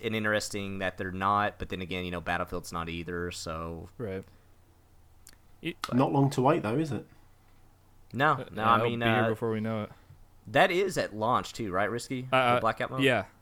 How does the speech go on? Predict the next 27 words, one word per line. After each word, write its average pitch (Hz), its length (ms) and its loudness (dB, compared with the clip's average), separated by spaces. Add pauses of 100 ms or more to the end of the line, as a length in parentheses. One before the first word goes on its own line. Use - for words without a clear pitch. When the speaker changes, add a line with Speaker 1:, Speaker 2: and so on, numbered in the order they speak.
(180)
Speaker 2:
And, 120 460 0
uh, 107 160 -6
they're 113 180 0
having 127 240 2
a 113 60 0
beta 107 280 0
for 104 320 -2
it, 90 200 -2
I 101 80 -8
think. - 400 -8 (960)
Speaker 1:
Oh, 98 80 2
Speaker 2:
I - 20 2
think 87 100 -4
Speaker 1:
right. 87 260 0
Speaker 2:
September? 127 480 -2
Speaker 1:
Septi-, 113 100 -6 (440)
yeah, 87 240 -2
Speaker 2:
Yeah. 95 160 -6
Speaker 1:
that's 92 180 -6
what 98 100 -4
I 85 100 -2
heard 85 320 -6
as 82 100 -10
well. 85 220 -6
Yep, 82 240 -10
September, 80 420 -14
so. 87 220 -14